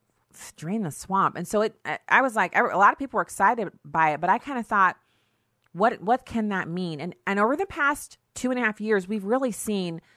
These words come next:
him systematically taking on portions of the federal government, and the pushback has been extreme. I mean, can you imagine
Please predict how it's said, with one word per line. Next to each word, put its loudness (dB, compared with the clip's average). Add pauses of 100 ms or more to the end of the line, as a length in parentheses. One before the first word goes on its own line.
(320)
him 0
systematically -2
taking -6
on 2 (580)
portions 0
of -2
the -4
federal 2
government, -2 (840)
and -2
the 2
pushback -2
has -6
been -2
extreme. -6 (340)
I -2
mean, -2
can -2
you 2
imagine 0